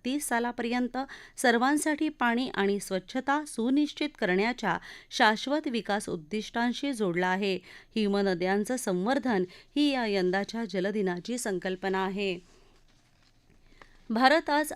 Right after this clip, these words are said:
अर्थ अवर या जगातल्या सर्वात मोठ्या पर्यावरण विषयक चळवळीत सहभाग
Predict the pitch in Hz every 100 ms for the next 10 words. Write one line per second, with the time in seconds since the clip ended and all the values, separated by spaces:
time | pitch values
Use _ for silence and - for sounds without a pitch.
0 | - 240 302 - - 214 220 202 170 -
1 | 202 233 233 214 202 226 262 294 - 190
2 | 196 208 202 180 180 254 - 185 202 190
3 | 208 214 196 185 202 196 202 185 180 208
4 | 247 - 196 185 180